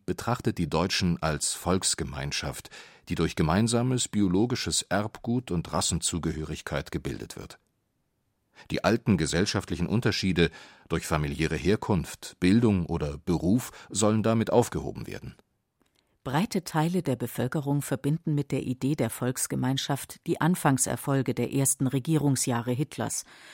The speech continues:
Speaker 2: vor allem die Beseitigung der Arbeitslosigkeit. Dafür müssen sie allerdings hinnehmen, dass es praktisch keinen Lebensbereich mehr gibt,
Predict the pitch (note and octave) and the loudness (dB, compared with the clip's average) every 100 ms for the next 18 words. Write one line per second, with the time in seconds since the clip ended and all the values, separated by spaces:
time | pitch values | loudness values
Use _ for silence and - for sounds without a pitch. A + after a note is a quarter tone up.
0 | - - E3+ G#3+ G3+ F#3+ F#3 D#3 C#3+ F3 | -2 4 6 6 6 4 2 2 4 2
1 | E3 D#3+ D#3 D3+ E3 F3 A#2 - B2 - | 2 2 2 2 2 2 0 -2 -4 -4
2 | - - - - - _ _ _ _ _ | -6 -8 -10 -10 -12 _ _ _ _ _
3 | _ - F3 - F#3+ F#3 F3+ F#3 F3+ E3+ | _ 2 2 4 2 4 2 2 2 2
4 | E3+ D#3 - F#3+ F#3+ F#3 F#3 F#3+ F#3+ - | 2 0 0 2 4 4 4 2 0 -8
5 | - - F3 E3 - - F3+ E3+ D#3+ - | -20 -2 0 0 0 -2 0 -2 -4 -4
6 | F3+ G#3 A3+ D#3+ F3 F#3 - E3 D3 D#3 | 2 4 6 4 2 2 0 0 0 2
7 | D3 C3 B2+ F3 - | 2 0 0 -4 -4